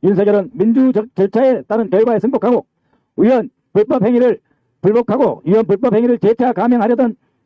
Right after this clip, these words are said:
대통령이었던 것입니다. 탄핵 기각 또는 각하는 윤석열에게 계엄 면허증을 주는 것과 똑같습니다. 따라서 헌재는 만장일치로 윤석열을 파면해서 그 죄를 심판하고 새로운 내란 시도 가능성을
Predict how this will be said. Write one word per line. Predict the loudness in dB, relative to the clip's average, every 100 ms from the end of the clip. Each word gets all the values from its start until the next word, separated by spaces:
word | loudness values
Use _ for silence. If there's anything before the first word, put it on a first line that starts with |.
| -4
대통령이었던 | 0 0 0 -2 -2 -2 0 0
것입니다. | 0 -2 -6 _ _ _ _ _ _ _ _ _ _ -2
탄핵 | 0 0 -2
기각 | -2 -2 _ -12 -2
또는 | 0
각하는 | 0 -2 -2 -2 -6 _ _ _ _ -2
윤석열에게 | 0 2 0 0 -2 -4 _ -4
계엄 | 0 0 0
면허증을 | 0 0 0 0 0
주는 | 0
것과 | -2 -2 -2
똑같습니다. | -2 -2 -4 -4 -6 _ _ _ -4
따라서 | 0 0 0 0
헌재는 | 0 -2 -6 _ _ -4
만장일치로 | 0 0 0 -2 0 0
윤석열을 | 0 -2 -2 -2
파면해서 | -2 0 0 -2 -10 _ _
그 | -2 0 0
죄를 | 0 0
심판하고 | 0 -2 -4 -6 -12 _ -4
새로운 | 0 2 0 0
내란 | 0 0 0
시도 | -2 -2
가능성을 | -2 -4 -2 -2 -2